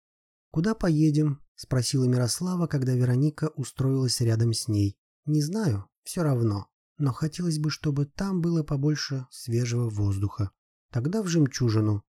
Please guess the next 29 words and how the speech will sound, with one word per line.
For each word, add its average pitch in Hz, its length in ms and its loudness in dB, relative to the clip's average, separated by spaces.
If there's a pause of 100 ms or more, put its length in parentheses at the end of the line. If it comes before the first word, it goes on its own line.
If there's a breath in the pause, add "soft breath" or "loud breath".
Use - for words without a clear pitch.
Мирослава 156 520 0
посмотрела 127 640 -2
на 117 140 2
девушку. 107 580 -2 (340)
Та 127 140 -2
согласно 127 520 -4
кивнула. 95 480 -2 (640)
Кафе 113 300 0
«Жемчужина» 117 680 0 (200)
находилось 190 560 -2
на 185 100 0
набережной. 131 680 0 (200)
С - 140 -8
его 143 200 4
летней 135 380 2
веранды 151 400 2
было 135 180 2
видно 135 380 2
Волгу, 120 600 0 (240)
скользящие 113 760 -2
по 113 140 -2
глади 117 300 0
реки 110 460 -2 (120)
омики 143 640 -2 (140)
и 147 100 -2
лодки, 123 600 0 (220)
неторопливо 120 640 0
двигающиеся 117 1000 -2
баржи 113 600 -2